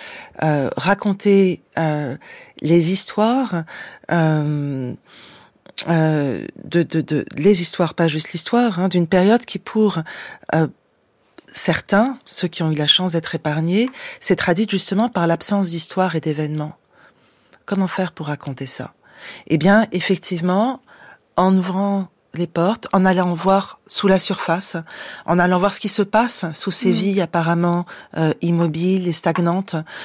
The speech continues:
Speaker 1: en alli-, en allant voir ce qui se déplace à l'intérieur quand on n'a plus d'extérieur. Qu'est-ce qui surgit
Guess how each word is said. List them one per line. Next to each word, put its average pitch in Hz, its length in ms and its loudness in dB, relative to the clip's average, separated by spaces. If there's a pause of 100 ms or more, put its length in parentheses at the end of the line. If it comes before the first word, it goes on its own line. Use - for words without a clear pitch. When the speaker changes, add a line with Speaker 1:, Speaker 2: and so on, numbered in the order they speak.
(160)
Speaker 1:
en 170 140 2
alli-, 170 220 2
en 180 160 0
allant 175 160 2
voir 214 220 0
ce - 80 -2
qui - 100 -6
se - 220 2
déplace 196 600 2 (280)
à 180 80 2
l'intérieur 170 680 0 (200)
quand 170 200 -6
on 185 40 0
n'a 165 140 2
plus - 180 -8
d'extérieur. 151 680 -4 (240)
Qu'est-ce 247 200 2
qui 285 120 -2
surgit 190 600 -2